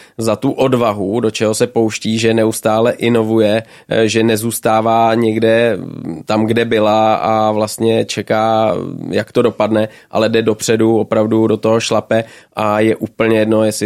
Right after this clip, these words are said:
jde o scramblery, nebo jestli jde o nový motocross, anebo o takovýhle supersporty, který chtějí mít, eh, maximálně kon-, konkurenceschopný, maximálně výkonný, výkonný a technologicky na té nejvyšší úrovni.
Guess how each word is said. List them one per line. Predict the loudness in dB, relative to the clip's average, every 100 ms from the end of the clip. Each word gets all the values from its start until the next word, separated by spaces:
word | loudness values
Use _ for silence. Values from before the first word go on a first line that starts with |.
| 0 0
jde | 2 2
o | 2 0 -2
scramblery, | -2 0 2 2 2 4 4 2
nebo | 2 0
jestli | 0 -2
jde | -2 0 0
o | 0 0
nový | 0 0 0
motocross, | 0 -2 -2 0 0 0
anebo | -2 -2 0 -2
o |
takovýhle | -2 -6 -4 0 0 0
supersporty, | -4 -6 -6 -4 -4 -2 -2 -4 -6 -20
který | -8 -2 0 0
chtějí | -2 0 2
mít, | 4 2
eh, | 2 2 2 2
maximálně | 0 -2 -2 0 2 0
kon-, | 0 -2 -4 -2
konkurenceschopný, | -2 0 0 0 -4 -4 -4 0 0 0 -4 -8
maximálně | -8 -4 0 0 2 0
výkonný, | 0 -2 -2 0 0 -2 -6
výkonný | -4 0 2 2 2
a | 0 0 0
technologicky | -2 -4 0 0 0 -4 -2 0 2 2
na | 2 0
té | -2 -2
nejvyšší | 0 0 -2 -4 -2
úrovni. | -2 -2 -4